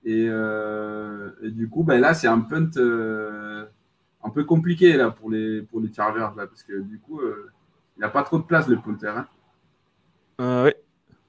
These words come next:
Speaker 2: Attends, je vais intervenir, désolé, parce que j'ai eu un petit lag là, sur, euh, <laughs> sur ma connexion. <laughs> Encore.
Speaker 1: Ouais, ben du coup, ouais, tu vois, c'est un punt des trente-cinq yards.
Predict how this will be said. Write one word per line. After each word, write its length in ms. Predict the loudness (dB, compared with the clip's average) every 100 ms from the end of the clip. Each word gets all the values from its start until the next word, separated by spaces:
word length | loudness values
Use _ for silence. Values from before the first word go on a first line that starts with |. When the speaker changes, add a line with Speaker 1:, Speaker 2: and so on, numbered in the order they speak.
| _ _ _ _ _ _ _ _ _ _ _ _ _ _ _ _ -8
Speaker 2:
Attends, 240 | 6 8
je 60 | 10
vais 60 |
intervenir, 500 | 8 6 6 6 4
désolé, 200 | 4 4
parce 140 | 4 4
que 240 | 2 2
j'ai 140 | 2
eu 120 | 4 6
un 80 |
petit 380 | 6 4 4 4
lag 260 | 6 6 4
là, 160 | 0
sur, 300 | 0 0 0
euh, 460 | 2 2 2 2 0 -2 -10
<laughs> 120 | -20
sur 200 | -4 0
ma 80 | 2
connexion. 400 | 0 0 -6 -8 -4
<laughs> 880 | -4 -4 -16 _ _ _ _ _
Encore. 500 | -10 0 0 0 -4 -8 -8 _ _ _ _ _ _ _ _ _ _ _
Speaker 1:
Ouais, 200 | 4 6
ben 160 | 8 8
du 100 | 8
coup, 220 | 8 10
ouais, 160 | 10 8
tu 80 |
vois, 100 | 6
c'est 100 | 6
un 120 | 6 8
punt 160 | 8
des 180 | 10 10
trente-cinq 420 | 8 4 6 6
yards. 400 | 6 4 2 -6